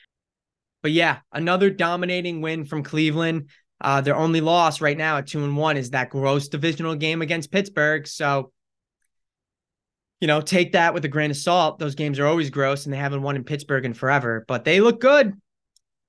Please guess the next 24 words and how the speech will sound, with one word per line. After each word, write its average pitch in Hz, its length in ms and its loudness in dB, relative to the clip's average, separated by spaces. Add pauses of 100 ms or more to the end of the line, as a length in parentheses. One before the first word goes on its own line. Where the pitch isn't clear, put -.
(260)
They 151 100 -4
look 208 220 0
good. 160 320 2 (920)
I 139 100 -6
still 208 180 2
don't 185 160 2
think 139 160 -6
Deshaun 135 260 -4
Watson's 123 380 -8
good, - 180 -14
though. - 300 -18
He's, 147 260 -2
he's 147 280 -6
going 170 280 4
to 147 100 -2
lose 131 240 -4
them 113 160 -8
games. 113 400 -12
I 123 100 -4
know 123 180 -2
he 117 100 -4
is. 117 280 -12 (720)
Uh, 165 420 4 (120)
Colts, 285 480 4